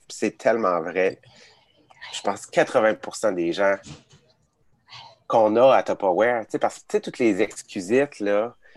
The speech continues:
Ouais, mais je peux pas. Ouais, mais je peux pas. Ouais, mais c'est pas fait pour moi. » Ouais, c'est, ah, ça, là, c'est des réflexes, c'est des excuses basées sur le fait qu'ils acceptent le stress. Puis ils ont accepté de vivre avec ce stress-là.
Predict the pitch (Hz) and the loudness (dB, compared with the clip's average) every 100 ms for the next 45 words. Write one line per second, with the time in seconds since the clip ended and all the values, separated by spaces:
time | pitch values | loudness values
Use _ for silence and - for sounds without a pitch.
0 | - _ 101 101 101 - 160 - 120 113 | -20 _ -2 0 -2 0 -2 4 4 4
1 | 117 _ 101 101 98 - 120 - 113 110 | -2 _ -2 0 0 -2 -4 0 0 0
2 | 120 - _ - 107 107 104 - 120 - | -2 -12 _ -2 0 2 0 0 0 0
3 | 98 - 98 104 110 107 - - - - | -2 -4 -6 -2 0 0 -2 -6 -12 -10
4 | - 87 - - - 131 170 143 151 - | 0 0 0 -4 2 4 4 2 0 -4
5 | _ _ _ - 104 107 104 101 98 - | _ _ _ -6 0 2 4 4 2 0
6 | 110 120 - - 101 92 85 98 - 123 | 2 2 -2 -8 -6 -4 -4 -4 -4 -2
7 | 131 107 90 101 98 95 120 - 104 104 | -2 -4 -2 0 2 0 -4 -4 -2 0
8 | 110 - - 69 87 110 - 120 113 - | 0 -4 -8 -8 -6 -6 -4 0 -2 -2
9 | - 123 117 _ _ _ - 92 - - | -4 -2 -2 _ _ _ -6 -4 -4 -4
10 | 101 104 104 - - _ _ _ _ - | -2 -2 -2 -14 -20 _ _ _ _ -10
11 | 92 90 101 - - - 127 107 98 90 | -4 0 0 -2 -8 -4 -2 0 0 0
12 | 123 113 90 - - - - - 98 - | 0 0 -2 -6 -10 -12 -10 -6 -6 -8
13 | - 104 107 120 | -6 -2 -2 -4